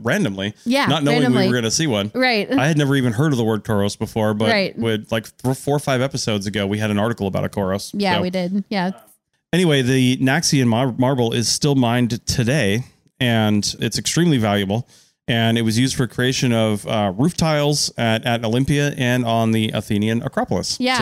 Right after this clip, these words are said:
Speaker 1: So we'll see
Speaker 2: so
Speaker 1: some here.
Speaker 2: used it in the
Speaker 1: Yeah.
Speaker 2: ancient times. They're
Speaker 1: Well,
Speaker 2: still using it today. So
Speaker 1: And the Temple of Demeter that we're gonna talk about. So they, they had a little museum and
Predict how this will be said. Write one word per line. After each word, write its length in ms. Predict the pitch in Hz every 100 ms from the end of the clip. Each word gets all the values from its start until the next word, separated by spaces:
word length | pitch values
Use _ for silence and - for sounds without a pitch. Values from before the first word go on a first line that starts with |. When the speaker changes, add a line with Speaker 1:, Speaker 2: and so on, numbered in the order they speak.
| 202
Speaker 1:
So 40 |
we'll 100 | 214
see 140 | 220 233
Speaker 2:
so 60 |
Speaker 1:
some 160 | 180 120
here. 240 | 156 113 -
Speaker 2:
used 320 | 208 202 208
it 100 | 214
in 120 | 202 196
the 60 |
Speaker 1:
Yeah. 140 | 190 151
Speaker 2:
ancient 180 | - 285
times. 380 | 311 320 330
They're 140 | 233 196
Speaker 1:
Well, 140 | 170 160
Speaker 2:
still 120 | 254
using 300 | 269 262 285
it 100 | 247
today. 420 | 254 285 220 165
So 500 | 175 170 170 170 180
Speaker 1:
And 320 | 165 175 196 156
the 160 | 139 135
Temple 500 | - 226 226 120 196
of 180 | - 123
Demeter 400 | 120 135 190 127
that 120 | 131
we're 100 | 117
gonna 120 | 117 113
talk 280 | 113 104
about. 300 | 101 104 131
So 220 | - 135 123
they, 220 | 123 123
they 140 | 120
had 120 | 127
a 40 | 147
little 180 | 139 127
museum 580 | 117 104 131 117 107 120
and 440 | 117 110 107 101